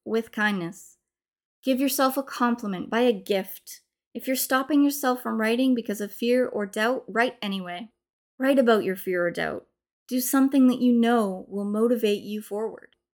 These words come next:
You don't have to accomplish everything on your list today. At the very least, do one thing to show yourself that you care about you. I can't wait for you to hear the next two episodes where I interview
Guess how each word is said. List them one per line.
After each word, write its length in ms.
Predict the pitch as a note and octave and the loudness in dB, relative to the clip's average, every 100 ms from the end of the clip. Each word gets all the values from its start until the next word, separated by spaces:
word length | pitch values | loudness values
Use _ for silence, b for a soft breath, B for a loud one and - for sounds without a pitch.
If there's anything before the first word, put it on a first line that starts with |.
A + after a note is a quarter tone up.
| - | -8
You 80 | C#4 | -2
don't 140 | F4+ | 2
have 140 | F4+ | 0
to 100 | F4+ | 0
accomplish 600 | D#4 - D#4 D4+ C4+ - - - | -6 -4 -2 0 -2 -4 -14 -12
everything 540 | B3+ D4 C#4 C#4 B3 | -6 -2 -2 0 0
on 100 | A#3 | 0
your 120 | A#3 | -2
list 320 | A3+ B3 - - | -2 -4 -4 -8
today. 340 | G#3+ G3+ B3 _ _ _ _ _ _ | -6 -6 -8 _ _ _ _ _ _
At 180 | A#3+ B3 | -8 -2
the 120 | B3 | -2
very 360 | G#3+ B3 C#4 D4+ | 6 8 8 6
least, 560 | A#3+ A3 - - - - _ _ A#3+ | 4 2 -2 -10 -16 -20 _ _ -14
do 260 | - A#3+ B3 | -4 0 2
one 560 | A3+ G3 A3 C#4 D#4+ | 0 0 4 6 4
thing 520 | D#4 B3 G#3 G3 F#3+ - | 2 0 0 0 -6 -10
to 140 | - | -10
show 260 | G#3+ - A#3 | -6 0 2
yourself 680 | B3+ B3+ B3+ - F3+ F#3 - - _ _ _ | 4 2 -2 -4 -4 -6 -12 -20 _ _ _
that 180 | F#3+ G3 | -6 -6
you 340 | F#3+ A#3 C4 | 0 4 4
care 600 | B3+ - A3 F#3+ E3+ A#3 _ _ - | 2 -4 -2 -2 -4 -10 _ _ -10
about 320 | G#3 G3 G3 | -4 -4 -4
you. 380 | F#3 F3 - A#3+ _ _ _ _ _ _ _ _ _ _ - | -6 -10 -10 -14 _ _ _ _ _ _ _ _ _ _ -10
I 120 | A#3 | -8
can't 400 | - D4 D#4 A3+ | -2 2 2 4
wait 260 | B3+ B3+ | 4 2
for 100 | - | 0
you 140 | A#3+ B3+ | 0 2
to 80 | B3 | 2
hear 420 | - A3 G#3 - | 0 0 0 -4
the 100 | G3+ | -4
next 380 | G3 G3+ G#3+ - | -2 -2 -4 -6
two 180 | D4 A#3 | -4 -2
episodes 640 | A3 G#3 - G#3 G3+ G3 | -2 -4 -4 -4 -4 -8
where 140 | G#3+ G3 | -6 -4
I 100 | G3 | -4
interview 540 | - G3+ G#3 G3 G3 | -6 -8 -8 -8 -8